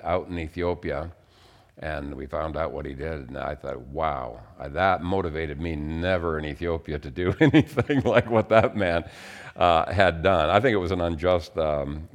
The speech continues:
penalty, by the way. It was a hanging for stealing, I think it was. But, uh, that motivated me to not steal as, uh, as a kid. But anyway,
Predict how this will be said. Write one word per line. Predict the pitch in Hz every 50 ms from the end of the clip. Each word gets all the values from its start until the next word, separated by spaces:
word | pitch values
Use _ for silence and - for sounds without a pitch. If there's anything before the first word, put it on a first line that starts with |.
| -
penalty, | - 117 120 110 98 85 90 80 76 80
by | 71 71 78 76
the | 73 78
way. | 73 76 73 76
It | 82
was | 82 78 71
a | 76 80 73 69 69 69 69 -
hanging | - - 104 98 98 92 85
for | - - 65
stealing, | - - - 117 101 87 73 67 69
I | 69 67
think | 69 71 67
it | 67 67 -
was. | 67 67 69 71 76 - - - - - - - - - - - - - _ -
But, | - 92 90 87 87 -
uh, | - 92
that | 87 80 82 113 151 180 117
motivated | 101 110 104 95 85 98 98 92 85 78 73
me | 98 113 120 95
to | 71 69 67 - - - - - 65 65
not | 73 76 92 101 101 - -
steal | - - - 120 127 131 101 62 - - - - - - -
as, | - 87 87 85 82 82 78 69 76
uh, | 82 80 78 76 73 71 60 -
as | - 82 85 76 71
a | 80 -
kid. | - - 90 64 - - - _ _ _ _ _ _ _ _ _ _ _ - - _ -
But | - 101 104
anyway, | 120 131 123 104 92 90 82 76 82 90